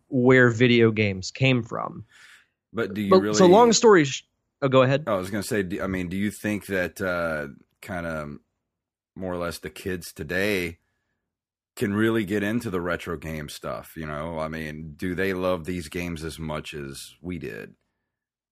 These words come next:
Speaker 2: back in the day, or could they? Oops, sorry about that.
Speaker 1: Could,
Speaker 2: Stupid ad.
Speaker 1: could they? I think so, but I think the love of it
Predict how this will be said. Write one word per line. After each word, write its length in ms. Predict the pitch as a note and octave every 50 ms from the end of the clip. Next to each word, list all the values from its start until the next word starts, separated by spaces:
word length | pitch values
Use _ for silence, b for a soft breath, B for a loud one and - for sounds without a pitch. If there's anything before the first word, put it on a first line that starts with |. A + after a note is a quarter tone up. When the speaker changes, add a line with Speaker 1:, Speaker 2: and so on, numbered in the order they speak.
| _ _ -
Speaker 2:
back 260 | D2 C#2 B1+ - C#2+
in 80 | C#2
the 80 | C#2 C2
day, 240 | B1 - B1+ C2 C2 -
or 140 | - E2+ -
could 360 | - - - - C#3 D3+ A#2
they? 320 | F2+ D#2+ C2+ A1+ - - - _ _ _ _ _ _ _ _ - _ _ _ _ _ _ _ _ _ _ _ _ -
Oops, 280 | - G#2+ - - - - -
sorry 140 | - - -
about 200 | - - - -
that. 200 | - C2+ D#2+ - - _ -
Speaker 1:
Could, 320 | - - - C4 G#3+ D#3+ -
Speaker 2:
Stupid 340 | - - - - - - -
ad. 100 | - -
Speaker 1:
could 180 | A#3 B3+ G3+
they? 280 | A#3 B3+ B3+ B3 A3 -
I 200 | - D3 D#3 C#3+
think 260 | - - E3+ D#3 C#3
so, 380 | B2+ - - C3+ B2+ C3 C3 B2+
but 160 | C#3 C3+ -
I 120 | C#3+ C#3
think 380 | C3+ - - F#3 F3+ F3 F3 D#3+
the 100 | C#3+ C#3
love 300 | B2+ A#2+ B2+ C3+ C3+ C3
of 180 | C#3 A#2+ A2
it 320 | B2 B2 A#2+ A#2 A#2 A#2+